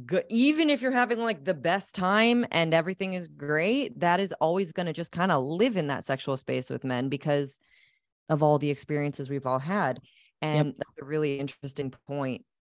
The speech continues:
Speaker 1: that your, your brain and body could kinda just sink into it more with
Speaker 2: Yeah.
Speaker 1: women.
Speaker 2: Yeah.
Speaker 1: I love
Speaker 2: So,
Speaker 1: that.
Speaker 2: and
Speaker 1: I also wanted to go back <laughs> and just
Speaker 2: Yep.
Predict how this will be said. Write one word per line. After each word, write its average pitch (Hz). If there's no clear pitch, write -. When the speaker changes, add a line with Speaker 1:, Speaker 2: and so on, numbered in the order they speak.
Speaker 1:
that 135
your, 123
your 131
brain 135
and 131
body 123
could -
kinda 131
just 120
sink 123
into 135
it 98
more 117
with 127
Speaker 2:
Yeah. 226
Speaker 1:
women. -
Speaker 2:
Yeah. 202
Speaker 1:
I 143
love 139
Speaker 2:
So, -
Speaker 1:
that. 175
Speaker 2:
and 196
Speaker 1:
I 214
also 247
wanted 339
to 277
go 226
back 170
<laughs> -
and 220
just 220
Speaker 2:
Yep. 233